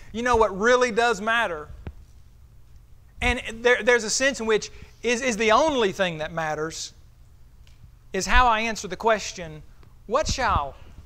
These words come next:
I do with Jesus?" Do you think that Pilate's gonna be held accountable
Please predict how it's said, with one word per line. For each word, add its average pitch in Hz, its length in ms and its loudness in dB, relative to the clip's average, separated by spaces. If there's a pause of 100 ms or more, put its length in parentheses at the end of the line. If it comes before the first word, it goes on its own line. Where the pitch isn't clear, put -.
I 226 300 4
do 156 320 -8 (1600)
with 165 180 -8
Jesus?" - 640 -12 (400)
Do - 60 -6
you 277 40 -4
think 349 200 -4
that 214 120 -4
Pilate's 240 400 2
gonna 220 160 -8
be 208 80 -2
held 202 200 -2
accountable 196 520 -8